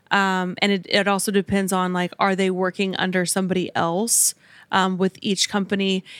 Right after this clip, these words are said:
It, it can just be a lot. And again, it, it has to be the right person who is able to, uh, shift and under-, understand the independent cultures of each company, um,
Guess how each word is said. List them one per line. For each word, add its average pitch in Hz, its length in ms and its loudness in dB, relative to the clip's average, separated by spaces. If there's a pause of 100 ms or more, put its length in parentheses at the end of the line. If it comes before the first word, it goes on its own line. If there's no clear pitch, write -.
(140)
It, - 200 4
it 240 140 2
can 247 180 2
just 254 280 2
be 269 140 4
a 220 100 2
lot. 196 280 2
And 196 100 -2
again, 202 220 2
it, - 180 -2 (100)
it 202 100 2
has 190 360 2
to 208 100 2
be 196 160 2
the 190 160 2
right 185 260 0
person 190 520 0
who 190 180 0
is 180 160 0
able 185 360 -2
to, 185 540 0 (400)
uh, 180 340 2
shift - 540 2
and 208 200 -2
under-, 196 320 0 (180)
understand 202 720 2
the - 140 -4
independent 190 600 -2
cultures 196 680 0 (380)
of 190 420 0 (100)
each - 380 0
company, 240 640 0 (400)
um, 185 580 2